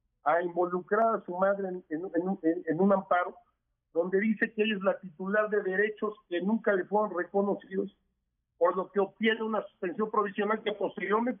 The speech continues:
se le niega. Le negaron la suspensión definitiva, este, e incluso pone en riesgo a su madre porque, porque ella narra que se enteró del asunto en el propio edificio, que alguien le entregó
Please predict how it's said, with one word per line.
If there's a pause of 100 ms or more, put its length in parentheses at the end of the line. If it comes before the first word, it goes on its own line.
se
le
niega. (240)
Le
negaron
la
suspensión
definitiva, (600)
este,
e
incluso
pone
en
riesgo
a
su
madre
porque, (440)
porque (100)
ella
narra (640)
que (100)
se
enteró
del
asunto
en
el
propio
edificio,
que
alguien
le
entregó